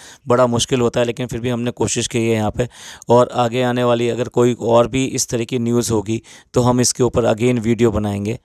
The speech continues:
तो इस पॉडकास्ट को यहीं ख़त्म करते हैं। ये पॉडकास्ट अच्छा लगा हो तो प्लीज़ लाइक कीजिए, सब्सक्राइब कीजिए और शेयर कीजिए। देखिए, इस फैमिली के बारे में ये फर्स्ट टाइम वीडियो बनाई है,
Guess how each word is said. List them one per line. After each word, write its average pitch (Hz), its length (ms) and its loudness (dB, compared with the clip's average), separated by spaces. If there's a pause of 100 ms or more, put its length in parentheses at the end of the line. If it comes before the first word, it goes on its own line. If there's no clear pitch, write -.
तो 131 60 2
इस 135 100 2
पॉडकास्ट 131 440 0
को 139 80 0
यहीं 131 180 0
ख़त्म 135 280 -2
करते 127 240 -4
हैं। 131 60 -2
ये 127 60 -2
पॉडकास्ट 120 460 0
अच्छा 117 200 0
लगा 117 180 4
हो 113 80 4
तो 113 120 0
प्लीज़ 113 280 -4
लाइक 107 140 0
कीजिए, 123 200 -4
सब्सक्राइब 113 480 -2
कीजिए 117 200 0
और 123 60 4
शेयर 110 260 2
कीजिए। 90 300 -6 (360)
देखिए, 120 280 2
इस 135 320 0
फैमिली 123 320 0
के 127 80 -2
बारे 120 220 0
में 123 120 -2
ये 131 60 -2
फर्स्ट 139 280 -2
टाइम 127 180 -2
वीडियो 120 240 0
बनाई 107 280 -2
है, 120 120 -6